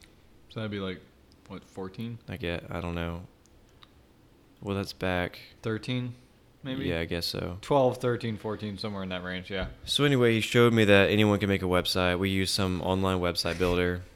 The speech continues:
Speaker 2: And, well, Liam's he-, heard the story. That's probably why he's laughing. But,
Speaker 1: Yeah.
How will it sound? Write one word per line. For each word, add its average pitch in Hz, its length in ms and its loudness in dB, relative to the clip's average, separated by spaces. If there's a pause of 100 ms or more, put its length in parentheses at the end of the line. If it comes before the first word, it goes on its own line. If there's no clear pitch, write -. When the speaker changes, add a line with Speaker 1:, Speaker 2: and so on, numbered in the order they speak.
(160)
Speaker 2:
And, 87 480 0
well, 104 120 4
Liam's 110 260 4
he-, 101 60 -10
heard 101 320 0
the 76 60 -8
story. 92 220 2
That's 87 80 0
probably 90 220 -2
why 85 60 0
he's 85 100 -2
laughing. 90 460 -2
But, 90 200 2
Speaker 1:
Yeah. 107 200 -4